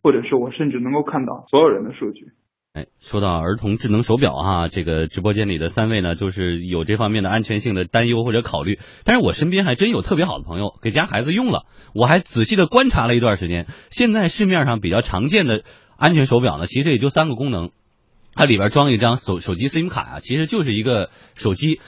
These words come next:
Speaker 2: 它有这个G P R S定位，你在你自己的手机上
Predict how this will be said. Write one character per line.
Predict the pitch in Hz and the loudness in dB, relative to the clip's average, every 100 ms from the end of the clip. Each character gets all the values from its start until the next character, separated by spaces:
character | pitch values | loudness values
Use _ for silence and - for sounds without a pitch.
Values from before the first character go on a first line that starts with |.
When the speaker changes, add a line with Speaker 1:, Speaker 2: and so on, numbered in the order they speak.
| - | -4
Speaker 2:
它 | 165 | 2
有 | 139 | 2
这 | 104 | 2
个 | 131 | 0
G | - | 0
P | 143 143 | 0 2
R | 139 110 | 4 2
S | - | 0
定 | 151 143 | -2 2
位， | 180 - _ - | 0 0 _ -10
你 | - 113 | -2 4
在 | 143 135 | 6 4
你 | 113 104 | 0 -2
自 | 143 | -2
己 | 107 | 0
的 | 113 | -2
手 | - 85 | -2 -2
机 | 107 | -2
上 | 113 98 | 0 -2